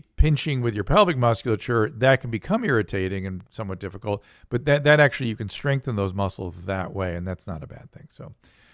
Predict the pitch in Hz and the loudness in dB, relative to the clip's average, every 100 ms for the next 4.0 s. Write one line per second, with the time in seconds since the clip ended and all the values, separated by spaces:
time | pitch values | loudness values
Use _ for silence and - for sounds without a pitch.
0 | _ _ 117 117 123 123 156 131 - - | _ _ -2 2 2 2 2 0 0 0
1 | 139 120 123 110 104 107 - 107 107 - | 0 0 -2 0 -2 -6 -6 -4 -4 -6
2 | 98 98 95 113 123 117 135 120 107 107 | -8 -6 -6 -2 -2 -2 -6 -6 -4 -2
3 | 101 92 95 92 90 90 92 85 87 | -2 -4 -8 -8 -8 -8 -8 -10 -10